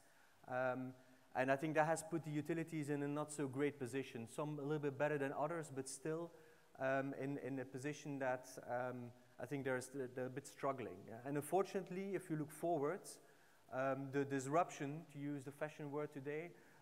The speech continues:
i-, is not over again. Um, and that is basically summarized on, on this chart here. So what we've tried to pick here is, um, we have looked at the cost of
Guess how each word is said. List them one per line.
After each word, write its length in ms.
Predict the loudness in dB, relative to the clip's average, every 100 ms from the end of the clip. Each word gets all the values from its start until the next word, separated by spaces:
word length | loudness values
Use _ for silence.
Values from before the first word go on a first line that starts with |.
| -2
i-, 60 |
is 280 | 2 2 2
not 180 | 0 0 4
over 300 | 4 4 2
again. 280 | 2 0 -2 -10 -18 -20 -20 -20 -16 -6
Um, 280 | -2 -2 -2
and 100 | 4
that 160 | 6 6
is 120 | 4
basically 460 | 4 4 2 0 -2
summarized 680 | 0 2 2 2 0 -4
on, 220 | -4 -2 -4
on 140 | -4 -2
this 220 | -2 -4
chart 320 | -2 2 2 0
here. 200 | -6 -6
So 320 | -6 -2 -2 0
what 180 | 2 4
we've 180 | 2 4
tried 260 | 2 4
to 60 | -2 -4
pick 140 | -4 -4
here 320 | -2 0 0 0
is, 300 | -2 -2 0
um, 340 | 2 2 0 -6 -16 -20 -20 -20 -8
we 60 | -2
have 140 | 0
looked 220 | 2 0 0
at 140 | 0
the 60 | 0
cost 320 | 0 0 0
of 120 | -2